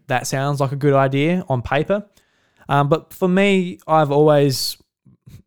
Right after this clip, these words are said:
usually made a list at the start of the year. It's like a,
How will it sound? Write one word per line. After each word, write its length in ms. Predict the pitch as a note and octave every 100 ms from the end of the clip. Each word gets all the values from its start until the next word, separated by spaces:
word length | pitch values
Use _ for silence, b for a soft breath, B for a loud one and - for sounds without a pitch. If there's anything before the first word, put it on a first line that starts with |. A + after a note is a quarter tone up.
| _ -
usually 440 | C3+ C3 C3+ C3
made 240 | A#2+ B2+
a 40 | D#3+
list 320 | C#3+ D3 -
at 120 | B2
the 40 | C3
start 280 | - B2
of 80 | C3+
the 80 | D3
year. 440 | C3+ B2 C#3 D3 - _
It's 160 | A#2+
like 160 | A#2 A2+
a, 300 | A#2+ A2+ G#2+